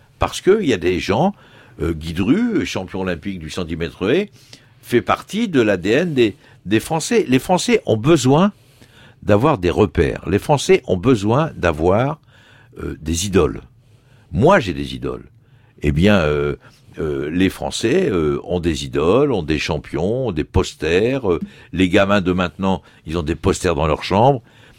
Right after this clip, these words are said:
Il faut le préserver, ça. Il faut le préserver. Il faut préserver le rêve. Et ces champions nous donnent du rêve, nous donnent de la satisfaction. Et donc, ce sont des gens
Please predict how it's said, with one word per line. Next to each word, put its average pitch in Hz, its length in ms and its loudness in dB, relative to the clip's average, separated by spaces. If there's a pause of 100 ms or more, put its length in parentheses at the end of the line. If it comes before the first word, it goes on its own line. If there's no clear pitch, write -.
(160)
Il - 80 -14
faut 135 120 -6
le 127 60 -4
préserver, 135 540 -8
ça. - 260 -18 (420)
Il - 60 -14
faut 120 120 -4
le 113 60 -4
préserver. 127 540 -6
Il 110 100 -6
faut 147 180 -2
préserver 101 440 -4
le 90 100 -4
rêve. 76 360 -6 (580)
Et - 60 -12
ces 78 160 -4
champions 95 520 -4 (360)
nous 82 180 -8
donnent 120 300 2
du 90 140 -4
rêve, 98 440 -4 (360)
nous 80 140 -6
donnent 107 280 0
de 92 80 0
la 87 120 0
satisfaction. 82 920 -6 (540)
Et 73 140 -10
donc, 110 240 -6
ce 87 100 -6
sont 95 200 -6
des 76 140 -4
gens 123 340 -2